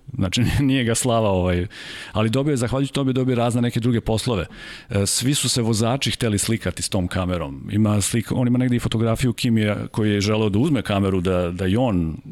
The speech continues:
gleda kroz tu kameru. Znači, to je kao da povedeš neku medu sa sobom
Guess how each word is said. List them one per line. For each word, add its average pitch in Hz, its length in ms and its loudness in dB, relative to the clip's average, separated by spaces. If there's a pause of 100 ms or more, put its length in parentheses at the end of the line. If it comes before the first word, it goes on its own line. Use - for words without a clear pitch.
(140)
gleda 98 360 0
kroz - 180 -4
tu 92 120 -2
kameru. 82 340 -4
Znači, 82 280 -4 (560)
to 131 80 -4
je - 40 -2
kao 147 140 -2
da 147 80 -2
povedeš 147 400 0
neku 139 200 0
medu 127 320 2
sa 107 160 0
sobom - 220 0